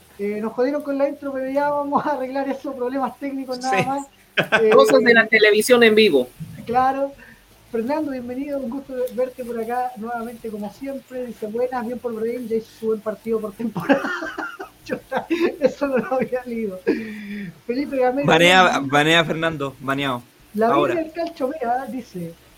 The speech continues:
Speaker 1: "Hola chicos, un saludo de parte del
Speaker 2: Buena.
Speaker 1: hater número uno del cabeza". Bueno, bueno, ya eso ya está muy pasado, pues loco, eh. Mucho, mucho pasado ya, mucho pasado.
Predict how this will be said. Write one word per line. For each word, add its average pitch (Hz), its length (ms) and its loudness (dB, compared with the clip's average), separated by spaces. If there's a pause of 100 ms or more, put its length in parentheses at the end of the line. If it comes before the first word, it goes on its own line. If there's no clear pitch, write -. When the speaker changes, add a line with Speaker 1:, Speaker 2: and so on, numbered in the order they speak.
(100)
Speaker 1:
"Hola 254 260 -4
chicos, 269 320 -4
un - 60 -18
saludo 240 260 2
de 233 80 2
parte 175 160 0
del 208 140 0
Speaker 2:
Buena. 175 180 -4
Speaker 1:
hater 226 200 -4
número 233 380 0
uno 247 180 -4
del 220 220 -2 (240)
cabeza". 202 400 -8
Bueno, 233 400 -2
bueno, 220 220 -2
ya 220 200 -2
eso 226 200 -2 (180)
ya 202 220 -8
está 220 260 -6
muy 233 160 -4
pasado, 226 720 -2
pues 202 120 -4
loco, 226 300 -4
eh. 208 260 -6 (760)
Mucho, 302 380 -2
mucho 311 280 -2
pasado 247 380 0
ya, 185 140 0
mucho 254 300 -6
pasado. 196 300 -10